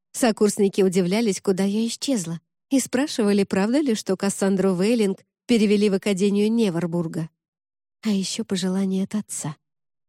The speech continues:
Родитель призывал меня сохранять благоразумие и слушаться наставников Кастела. Ну и сообщение Дамира, конечно.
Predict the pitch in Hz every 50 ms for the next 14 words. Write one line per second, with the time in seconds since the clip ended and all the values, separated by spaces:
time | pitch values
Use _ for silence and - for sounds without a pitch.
0 | _ - - 269 262 247 208 196 277 - - 320 285 - - 214 226 190 190 196
1 | 170 190 202 208 208 202 190 185 190 190 - 196 - 185 175 175 180 185 185 175
2 | 170 160 180 170 170 175 175 175 160 156 220 262 247 208 185 185 - _ _ _
3 | _ _ - 240 226 - - 196 190 233 262 - 254 233 - - 226 208 208 208
4 | - - - 175 175 170 185 185 180 - 196 - - - - 165 - - - -
5 | 170 175 180 - _ _ _ _ _ _ _ _ _ _ _ _ _ _ - 320
6 | 339 370 381 339 233 254 294 294 - - 190 170 175 - - - 240 240 226 196
7 | 180 165 190 190 190 214 254 285 - 180 - - 170 165 180 175 - - - -
8 | 180